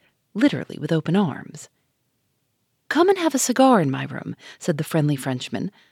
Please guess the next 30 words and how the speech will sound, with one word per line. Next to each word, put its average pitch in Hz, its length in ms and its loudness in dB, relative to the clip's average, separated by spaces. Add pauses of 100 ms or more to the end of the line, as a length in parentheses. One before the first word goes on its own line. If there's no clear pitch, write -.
(460)
"I 240 120 4
want 359 180 4
to 415 80 -6
hear 254 100 6
whether 190 220 4
you 190 100 6
have 175 180 2
really 214 220 4
engaged 214 420 2
that - 160 -2
woman 180 220 4
at - 80 0
Milan 202 480 0
or 180 160 0
not." 220 480 0 (1200)
In 180 120 0
this 185 160 -2
easy 240 280 2
way, - 280 -6 (280)
Francis 208 400 2
found 185 240 0
his 175 100 -4
opportunity 185 720 0 (240)
of - 180 -8
comparing 220 520 2
the 180 120 4
interior 180 600 2
of 156 160 -2
the 170 100 0
room 185 400 0